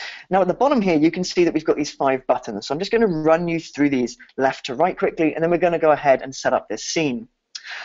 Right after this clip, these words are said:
So on the left here, we have looks. Now you can think of a look as a bookmark for the state of the scene. Now when we go through and start changing things like light intensities and colors,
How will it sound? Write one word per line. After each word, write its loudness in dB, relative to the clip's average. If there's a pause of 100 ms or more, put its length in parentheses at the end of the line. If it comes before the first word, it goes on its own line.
(160)
So 2
on 4
the 2
left 4
here, 4
we 2
have -2
looks. 0 (300)
Now 4
you 4
can 2
think 0
of 2
a 4
look 2
as 2
a 0
bookmark 0 (140)
for -4
the 0
state -2 (220)
of -6
the -6
scene. -4 (340)
Now 4
when 2
we 2
go 4
through 0
and 0
start -2
changing -2
things -6
like -2
light 0
intensities -6
and -14
colors, 2